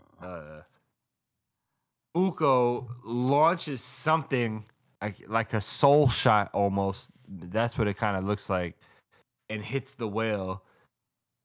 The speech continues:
And Julia makes her mind. She's like, "Oh, this light, it's like that shooting star that she's seen in the sky," I guess, during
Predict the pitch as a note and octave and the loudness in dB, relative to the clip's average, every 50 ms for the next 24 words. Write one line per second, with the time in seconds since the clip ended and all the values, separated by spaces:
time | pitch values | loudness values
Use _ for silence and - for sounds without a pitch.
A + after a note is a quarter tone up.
0 | _ _ _ _ _ _ _ _ _ _ _ _ - G#2+ G#2+ G#2 G2 G2 F#2 - | _ _ _ _ _ _ _ _ _ _ _ _ -4 -2 -2 -2 -2 -4 -4 0
1 | A#2 B2 C#3 B2+ C3 B2+ A#2 G#2+ G#2+ A2 G#2+ - - A2+ G2+ G2 G2 G2 F#2+ F#2 | 0 2 2 2 2 2 0 0 0 -2 -2 -2 -2 -2 0 0 0 0 0 -2
2 | F#2+ G#2+ G2 G2 F#2+ F2+ - A2 A2+ A2+ A2 G#2+ A2 G2+ - - A2 A2+ A#2 G#2+ | -6 -6 -4 -4 -4 -4 -2 0 0 2 2 0 0 -2 -2 0 2 2 2 2
3 | F#2+ - - G2+ G2+ - - A2 A2 G#2 - A2+ G#2 F2+ - - - A2+ A2 F#2 | -2 -4 -6 -8 -6 -2 -2 -2 -2 -2 -2 -2 -4 -2 -4 -4 -2 -2 -2 -2
4 | G2 F#2+ F#2 - - - G#2+ G2+ G2 F#2 F#2 F2+ F2+ F2 - - G#2 - - - | -2 -4 -4 -4 -2 2 4 4 4 4 2 0 -4 -6 -8 -8 -10 -10 -8 -8
5 | G#2 F#2+ F#2 F2+ E2+ D#2+ E2+ - - - F#2+ F2+ F2 E2 D#2 D#2 D#2 D#2+ D#2+ D2+ | -8 -8 -8 -8 -10 -10 -12 -10 -6 -2 -2 0 0 -2 -4 -6 -8 -10 -10 -10
6 | D2+ D#2+ - - - - E2 D#2+ D#2+ D#2 D#2 D#2 D#2+ | -10 -12 -12 -12 -10 -10 -8 -8 -8 -8 -10 -10 -12